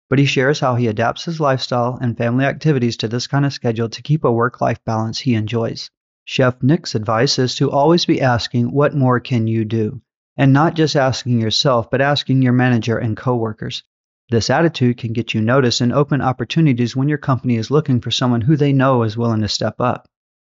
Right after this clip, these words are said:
Also, pay it forward. Do something for the person showing up on the next shift. That can go a long way with others. And look for places to work where they're willing to teach you. Some places and people do a better job at this than others.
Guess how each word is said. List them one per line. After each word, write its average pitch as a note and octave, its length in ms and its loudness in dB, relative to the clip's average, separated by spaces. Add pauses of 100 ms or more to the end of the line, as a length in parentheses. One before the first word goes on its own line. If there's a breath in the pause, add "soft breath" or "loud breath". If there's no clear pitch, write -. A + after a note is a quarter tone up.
(180)
Also, D#3 460 0 (400)
pay F3+ 160 2
it - 140 2
forward. A#2 420 0 (380)
Do F3 160 4
something A#2+ 400 0
for A#2 120 -6
the A2 80 -2
person A2+ 380 -2
showing A#2 340 2
up A2 160 -2
on A2+ 100 0
the G#2+ 60 0
next A2 400 -4
shift. - 500 -4 (540)
That E3 160 0
can F3+ 120 4
go C#3 180 4
a B2 40 4
long A#2+ 260 4
way C3+ 180 2
with A2 160 0
others. - 480 -4 (340)
And B2 360 2 (240)
look F#3 180 2
for F3+ 100 0
places C3+ 440 0
to E3+ 120 2
work B2+ 280 2
where B2+ 80 -2
they're A#2 160 0
willing C3+ 320 2
to C3 80 -2
teach - 320 -6
you. - 80 -12 (540)
Some F#3+ 260 2
places C#3+ 420 2
and C#3+ 140 2
people A#2+ 260 -2
do C3+ 140 2
a D3+ 80 4
better C3+ 240 0
job B2 280 0
at A2 120 -4
this A#2 220 -8
than G#2+ 180 -4
others. - 420 -8